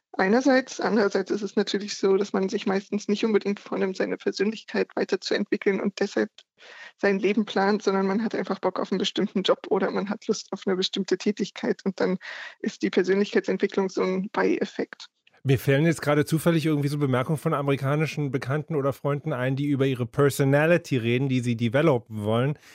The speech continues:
Speaker 2: Also irgendwie, es gibt da
Speaker 1: <laughs>
Speaker 2: schon noch diese Kultur des, ah, ich, ich mach, ich baue mich aus, ich mache mich irgendwie hier toller und da stärker. Ist das nicht
Speaker 1: Ja.
Speaker 2: gerade im angelsächsischen Bereich recht verbreitet sogar?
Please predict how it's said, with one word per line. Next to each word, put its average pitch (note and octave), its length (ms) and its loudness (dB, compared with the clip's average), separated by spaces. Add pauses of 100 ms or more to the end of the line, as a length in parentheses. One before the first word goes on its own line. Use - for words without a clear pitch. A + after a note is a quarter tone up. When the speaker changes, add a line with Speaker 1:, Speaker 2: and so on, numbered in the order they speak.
(120)
Speaker 2:
Also C#3 220 2
irgendwie, C#3+ 300 4
es A2 60 -2
gibt C4+ 140 2
da D3+ 80 8
Speaker 1:
<laughs> - 0 -
Speaker 2:
schon F3+ 200 4
noch E3 120 4
diese D3+ 240 2
Kultur D3 440 4
des, C3+ 240 2 (220)
ah, C3 120 -2
ich, C3 180 -4
ich D#3 140 -6
mach, C3+ 220 0
ich - 180 -4
baue C3 160 4
mich C#3 200 0
aus, C3+ 280 2
ich A#2+ 120 -6
mache B2+ 200 2
mich B2+ 120 0
irgendwie B2+ 440 0
hier C3+ 180 2
toller B2+ 340 2
und A#2+ 160 -2
da A#2 240 2 (200)
stärker. A2 560 -2 (320)
Ist C#3+ 160 0
das D#3+ 120 2
nicht E3 140 2
Speaker 1:
Ja. D#3+ 60 -2
Speaker 2:
gerade D3+ 240 4
im D3+ 80 2
angelsächsischen D3+ 540 2
Bereich C#3+ 360 0
recht C3+ 160 -2
verbreitet B2 560 -2
sogar? A3+ 320 -2